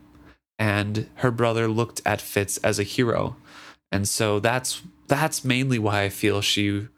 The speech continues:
would look out for Fitz a little bit more, just to try to,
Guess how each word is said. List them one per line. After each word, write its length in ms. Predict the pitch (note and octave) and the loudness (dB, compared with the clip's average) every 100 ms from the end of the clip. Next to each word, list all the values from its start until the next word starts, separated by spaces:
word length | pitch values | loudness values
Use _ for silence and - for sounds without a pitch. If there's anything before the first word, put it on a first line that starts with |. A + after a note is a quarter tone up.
| _ - _ | _ -20 _
would 220 | A2 G#2+ | -2 0
look 280 | A2 A2+ - G#2 | 2 2 0 0
out 220 | G#2+ - | 0 0
for 140 | A#2 | -2
Fitz 580 | G#2+ A2+ A2 - - - - _ - | 0 0 0 -2 -6 -6 -14 _ 0
a 60 | |
little 240 | A2+ B2 B2 | 2 2 2
bit 180 | C3 | 0
more, 400 | C3 C3+ C3+ C#3 - - - _ _ | 2 2 0 -2 -8 -20 -20 _ _
just 200 | - A2 - | -2 -2 0
to 80 | |
try 360 | A2+ - G#2+ G#2 | -2 0 2 0
to, 520 | G2+ - G#2+ G2+ G#2 | -2 0 2 2 0